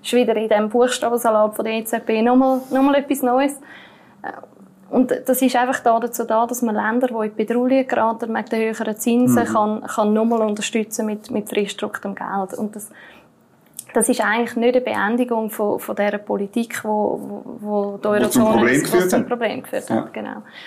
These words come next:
Speaker 1: Und die Schweiz ist lange, ich sage jetzt mal, ein bisschen im Schlepptau gewesen von, von der Eurozone auch, von den Zinsen, wo, wo es da gegeben hat. Ähm, Jetzt, aus meiner Sicht, hat man sich ein Stück weit gelöst.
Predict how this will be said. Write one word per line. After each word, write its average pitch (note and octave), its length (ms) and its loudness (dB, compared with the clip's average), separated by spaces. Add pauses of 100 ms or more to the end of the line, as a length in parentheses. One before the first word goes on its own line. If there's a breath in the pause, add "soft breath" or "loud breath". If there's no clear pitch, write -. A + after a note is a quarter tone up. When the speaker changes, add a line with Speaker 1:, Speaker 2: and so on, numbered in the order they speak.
(180 loud breath)
Speaker 1:
Und B3+ 200 6
die - 200 -4
Schweiz C#4+ 460 2 (520)
ist - 240 -2
lange, B3 300 4
ich B3 100 -2
sage A3 160 0
jetzt A3 140 -10
mal, A3+ 140 -4
ein B3 60 -8
bisschen B3 160 -2
im A3+ 100 -2
Schlepptau A#3+ 500 2
gewesen A3+ 320 -2
von, A3 260 0
von G#3+ 160 -8
der A3 160 -2
Eurozone C4 840 2
auch, C4+ 60 0
von A#3 180 -2
den A#3 140 -6
Zinsen, B3 480 2
wo, A3 200 -2
wo A3+ 80 -6
es A3 140 -12
da A3+ 100 -4
gegeben A#3 400 -2
hat. C4 120 -2 (520 loud breath)
Ähm, A#3 380 0 (240)
Jetzt, A#3+ 400 0
aus A#3 80 -2
meiner A#3+ 220 0
Sicht, - 240 -6
hat A#3+ 120 0
man A3+ 100 -8
sich G#3+ 180 -6
ein A3+ 40 -14
Stück - 360 -4
weit A3 160 -4
gelöst. C4 540 2